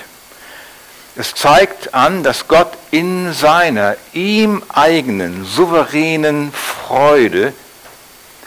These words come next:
seine Liebe bestimmten Individuen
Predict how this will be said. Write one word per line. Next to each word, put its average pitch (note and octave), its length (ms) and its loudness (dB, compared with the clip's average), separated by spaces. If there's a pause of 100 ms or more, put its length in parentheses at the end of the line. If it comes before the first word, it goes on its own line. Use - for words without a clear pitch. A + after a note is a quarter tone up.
seine G3+ 640 4
Liebe E3 600 -2 (1400)
bestimmten - 960 0
Individuen B2+ 920 -6